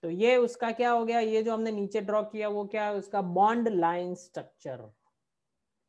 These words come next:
उसका क्या है, बॉन्ड लाइन स्ट्रक्चर।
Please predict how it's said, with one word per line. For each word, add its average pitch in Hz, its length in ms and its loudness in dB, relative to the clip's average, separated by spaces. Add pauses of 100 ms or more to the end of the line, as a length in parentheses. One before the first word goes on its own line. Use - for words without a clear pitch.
(960)
उसका 190 280 -6
क्या 196 200 2
है, 220 340 -4 (380)
बॉन्ड 170 340 -2
लाइन 143 320 -6
स्ट्रक्चर। 135 540 -20